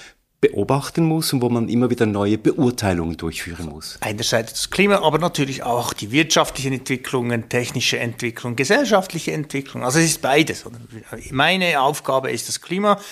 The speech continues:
Speaker 2: zu beurteilen und die Politik muss am Ende den gesellschaftlich-politischen Rahmen finden.
Speaker 1: Jetzt nimmt mich Wunder, Reto Knutti, wie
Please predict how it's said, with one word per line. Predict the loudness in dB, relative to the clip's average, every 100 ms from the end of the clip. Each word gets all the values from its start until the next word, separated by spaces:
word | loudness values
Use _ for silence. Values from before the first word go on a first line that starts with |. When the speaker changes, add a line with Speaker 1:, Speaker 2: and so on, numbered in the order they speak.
| -20 -14
Speaker 2:
zu | -8 -6
beurteilen | -2 -2 -2 0 2 2 -2
und | -4 -8 -10 -18 -20 -18
die | -10
Politik | -6 -6 -4 -6 -4
muss | -8 -6
am | -8
Ende | -6 -6 -6
den | -6 -6 -8 -16 -18 -10
gesellschaftlich-politischen | -4 -2 -2 -4 -6 -10 -8 -6 -8 -8 -8 -8
Rahmen | -8 -8 -10
finden. | -12 -16 -16 -16 0
Speaker 1:
Jetzt | 2 6
nimmt | 6 6
mich | 4
Wunder, | 2 2 2
Reto | 0 0
Knutti, | -2 -2 -4 -2 -2 -4 -12 -12
wie | -8 -4 -2 -2